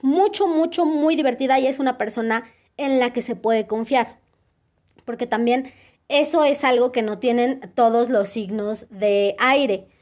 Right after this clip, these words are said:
Por ejemplo, tú puedes confiar en un Libra y en un Acuario. Vuelvo a los Géminis. Tú no puedes confiar tan fácil en un Géminis, no porque el Géminis vaya a traicionarte o así,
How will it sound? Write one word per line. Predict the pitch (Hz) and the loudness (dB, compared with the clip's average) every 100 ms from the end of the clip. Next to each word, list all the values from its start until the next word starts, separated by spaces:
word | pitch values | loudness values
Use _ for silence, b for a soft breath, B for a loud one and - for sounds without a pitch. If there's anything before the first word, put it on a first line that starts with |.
| b b _ | b b _
Por | 226 220 | -2 -2
ejemplo, | 214 285 269 233 190 | 0 0 0 -2 -2
tú | 285 302 | -2 0
puedes | 302 320 | 0 0
confiar | - 220 240 247 | -4 -2 0 2
en | 262 262 | 2 2
un | 254 | 2
Libra | 254 254 262 | 2 2 2
y | 254 | 2
en | 226 | 0
un | 226 | -2
Acuario. | 233 269 262 247 196 180 _ _ _ - | -2 0 2 2 -2 -6 _ _ _ -18
Vuelvo | 190 240 247 226 233 | -2 2 2 2 2
a | |
los | 233 233 | 2 -2
Géminis. | - 269 247 190 160 - _ _ _ _ _ - | -2 -2 -2 -4 -10 -14 _ _ _ _ _ -2
Tú | 311 | 0
no | 302 339 339 | 2 0 2
puedes | 320 320 - | 2 2 -2
confiar | 247 254 262 294 | -2 -2 0 0
tan | 330 | 0
fácil | 339 311 311 269 | 0 0 0 0
en | 247 | 0
un | 262 | 0
Géminis, | 294 285 277 311 B B B - | 0 0 0 -2 B B B 2
no | 294 339 349 | 4 4 2
porque | 381 311 | 0 0
el | 254 | 0
Géminis | 269 269 277 285 285 240 | 0 0 0 -2 -2 2
vaya | 240 233 247 247 247 | 2 2 2 2 0
a | 196 190 190 190 | 0 0 -2 -2
traicionarte | 208 208 226 220 233 233 226 214 190 180 | -2 0 -2 2 2 2 0 0 0 0
o | 180 175 170 | -2 -2 -4
así, | 180 247 175 | -4 -8 -8